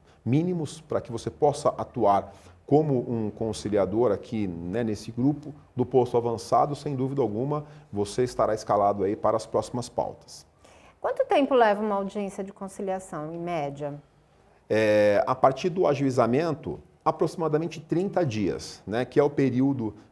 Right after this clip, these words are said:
Speaker 1: que nós temos pra poder realizar todo o trâmite administrativo. Se porventura o requerente, né, aquele que ajuizou, é, a,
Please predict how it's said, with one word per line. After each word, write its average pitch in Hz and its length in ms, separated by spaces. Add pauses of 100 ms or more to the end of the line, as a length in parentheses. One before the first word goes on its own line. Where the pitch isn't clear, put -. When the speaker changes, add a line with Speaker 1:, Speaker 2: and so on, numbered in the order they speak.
Speaker 1:
que - 80
nós 117 200
temos 120 360
pra 104 220
poder 107 360
realizar 113 340
todo 123 180
o 131 60
trâmite 117 680
administrativo. 120 1080 (240)
Se - 160
porventura 135 760
o 95 320
requerente, 104 760
né, 101 80 (100)
aquele 110 240
que 113 140
ajuizou, 98 580 (420)
é, 82 720
a, 73 500